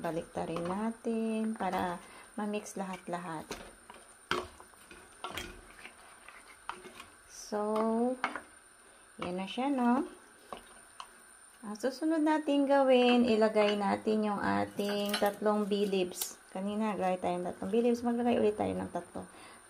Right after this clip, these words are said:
Gaya nga ng sabi ko, tatlo-tatlo lagi, mga langga, ha? Basta ako, mahilig ako sa tatlo-tatlo.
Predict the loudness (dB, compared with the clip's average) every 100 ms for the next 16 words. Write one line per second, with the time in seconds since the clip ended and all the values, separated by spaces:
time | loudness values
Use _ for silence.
0 | -16 -16 -8 -4 -2 0 0 0 0 2
1 | 2 0 -2 -2 -2 -2 -2 -4 -4 -4
2 | 0 2 2 -2 -4 -4 -4 -4 -4 -6
3 | -8 -8 -2 -2 -2 -6 -20 -20 -20 -18
4 | -16 -18 -20 -20 -4 -2 2 4 4 2
5 | 4 6 6 4 2 0 2 0 0 -4
6 | -2 -2 -4 -10 -6